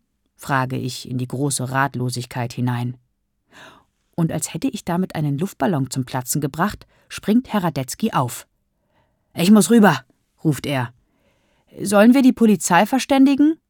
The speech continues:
fragt Papa, der ebenfalls aufsteht. „Schon passiert.“ Herr Radetzky deutet auf zwei Polizisten,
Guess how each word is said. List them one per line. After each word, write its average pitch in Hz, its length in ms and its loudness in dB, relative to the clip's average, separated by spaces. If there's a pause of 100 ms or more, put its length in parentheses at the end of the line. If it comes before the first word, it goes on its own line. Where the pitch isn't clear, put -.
(160)
fragt 135 360 -4
Papa, 135 320 -2
der 135 160 -4
ebenfalls 135 500 -2
aufsteht. 123 560 -8 (680)
„Schon 240 220 6
passiert.“ 247 520 4 (720)
Herr 160 160 0
Radetzky 202 500 -2
deutet 160 400 -2
auf 160 160 -8
zwei 160 260 -4
Polizisten, 156 920 -6